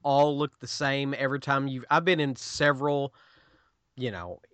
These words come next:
in the twenties, thirties worth of comic book stores. I mean, the ones you always see, you're gonna see an X-Men one oh one, X-Men ninety-four,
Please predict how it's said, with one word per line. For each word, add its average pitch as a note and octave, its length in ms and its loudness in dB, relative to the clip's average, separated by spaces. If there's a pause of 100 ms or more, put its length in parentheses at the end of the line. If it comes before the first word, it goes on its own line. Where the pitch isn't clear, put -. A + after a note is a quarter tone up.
in F#3+ 420 2
the D#3+ 100 4
twenties, D#3+ 460 2
thirties D3+ 440 4
worth C#3+ 220 0
of A#2 80 -10
comic F3+ 340 2
book B2 220 -8
stores. A2+ 480 -10
I C3 100 -4
mean, B2+ 440 -4
the C#3 200 0
ones E3 360 4
you D#3 100 4
always C#3+ 320 4
see, A2+ 300 -6
you're A#2+ 160 -4
gonna C3+ 160 -4
see C#3 260 -2
an C3+ 180 0
X-Men C#3 520 -2
one C3 240 2
oh C#3+ 80 2
one, A2+ 420 -4
X-Men C#3 400 -2
ninety-four, A#2 840 -2